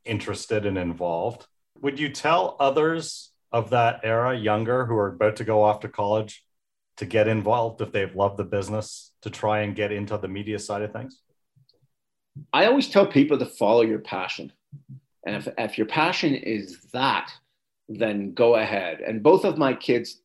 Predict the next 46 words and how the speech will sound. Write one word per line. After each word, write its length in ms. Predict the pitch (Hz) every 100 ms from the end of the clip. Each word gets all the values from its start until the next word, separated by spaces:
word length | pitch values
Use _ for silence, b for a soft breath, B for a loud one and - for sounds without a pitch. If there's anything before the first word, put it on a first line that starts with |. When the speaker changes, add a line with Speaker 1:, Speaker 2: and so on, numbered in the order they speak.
| -
Speaker 2:
did 260 | 127 107
that. 340 | 92 82 101 - _ _ _ _ _
Uh, 220 | 95 90 -
and 120 | 104
in 60 | 104
Jeffrey's 360 | 131 139 127
case, 260 | - 101 -
the 80 | 104
one 160 | 110
you 80 | 101
referred 300 | 98 113 113
to, 80 | 98
he, 280 | 123 127 -
he, 300 | - 127 - 131
he, 280 | 135 127 -
after 260 | 127 -
five 360 | - 131 127 117
years 220 | 135 120
at 120 | 110
Rogers, 460 | 117 120 120 95 -
he 100 | 113
decided 500 | 110 110 104 104 104
that 160 | 98 - _ _ _ _ -
it 100 | 117
wasn't 300 | 123 113 - -
going 280 | 113 113 104
the 80 | 101
way 180 | 101
he 160 | 98 104
wanted 360 | 107 113 113 98
it 140 | 90
to 80 | 98
go, 240 | 92 98
and 100 | 110
he 60 | 107
decided 420 | 107 107 104 110
to 80 | -
go 140 | 110
in 80 | 110
another 260 | 110 139 135
direction. 460 | 95 90 - 127 - b b b _
Um, 460 | - 95 87 78 110 - 131 - _ _ _ _ _ 139
the 100 | 151
difficulty 720 | 185 240 254 180 160 156 135
today 580 | 127 110 123 120 123 127
is 600 | - 107 98 98 143